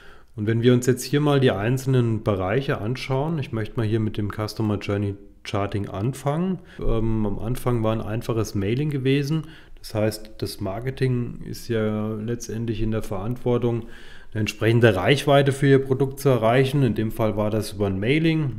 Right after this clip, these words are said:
in dem jetzt auch ein Link hinterlegt war, über den er dann auf ihre Webseite geleitet wurde,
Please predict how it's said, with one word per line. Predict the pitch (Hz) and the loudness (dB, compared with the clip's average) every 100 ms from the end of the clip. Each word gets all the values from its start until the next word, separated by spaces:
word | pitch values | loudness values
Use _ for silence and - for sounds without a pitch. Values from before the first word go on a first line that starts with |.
| 107 | -8
in | 101 | -4
dem | 110 107 | -2 -2
jetzt | 107 101 | -2 -4
auch | 98 92 | -6 -6
ein | 98 | -2
Link | 117 151 | -2 -2
hinterlegt | 135 139 127 131 131 131 | -2 -2 2 0 0 2
war, | 123 | 4
über | 110 113 | 6 6
den | 117 127 | 8 8
er | 135 123 123 | 6 4 6
dann | 131 | 6
auf | 117 - | 4 2
ihre | 120 98 | 0 2
Webseite | 113 127 139 127 131 | 2 2 4 4 4
geleitet | 120 110 120 127 113 | 4 4 2 2 2
wurde, | 123 123 | 4 4